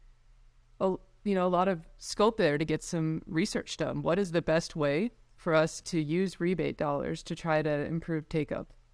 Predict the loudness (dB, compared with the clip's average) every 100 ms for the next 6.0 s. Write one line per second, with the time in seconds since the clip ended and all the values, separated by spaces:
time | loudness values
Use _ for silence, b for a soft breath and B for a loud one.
0 | -20 -20 _ -20 -4 -2 0 4 6 4
1 | 2 -2 -2 0 0 0 -2 -4 -4 -2
2 | -2 -2 -2 -2 0 -2 -2 -2 -2 -2
3 | 0 0 2 2 2 0 0 0 0 -2
4 | -4 -2 -2 -2 0 2 0 -2 -8 -10
5 | -10 -10 -10 -6 -2 -2 -2 0 2